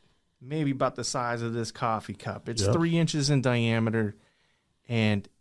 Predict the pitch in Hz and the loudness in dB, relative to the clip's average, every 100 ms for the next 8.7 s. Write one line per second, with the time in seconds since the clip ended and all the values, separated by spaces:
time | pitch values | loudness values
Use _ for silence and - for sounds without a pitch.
0 | _ _ _ 143 180 131 202 196 160 131 | _ _ _ 0 0 0 2 2 2 0
1 | 143 127 - 220 208 131 113 113 104 - | 0 0 -4 -6 -2 -2 0 -2 -2 -2
2 | 123 104 - _ _ _ 123 113 107 120 | -2 -2 -8 _ _ _ -4 -4 -4 -8
3 | 104 123 117 - 135 170 - 120 117 110 | -2 -2 -2 -4 0 0 -2 -8 -10 -6
4 | 110 107 113 113 123 123 117 104 110 - | -4 -4 -4 0 0 2 0 -2 -6 -14
5 | _ _ _ _ - 151 151 170 160 143 | _ _ _ _ -10 0 2 4 2 0
6 | 135 117 110 - 113 113 - 110 107 104 | 0 0 0 0 0 0 -2 0 2 2
7 | 104 104 - 131 123 113 101 104 160 175 | 0 -4 -8 -2 0 0 -2 0 0 -2
8 | 165 123 107 - 110 101 | -2 -2 -2 -2 -6 -6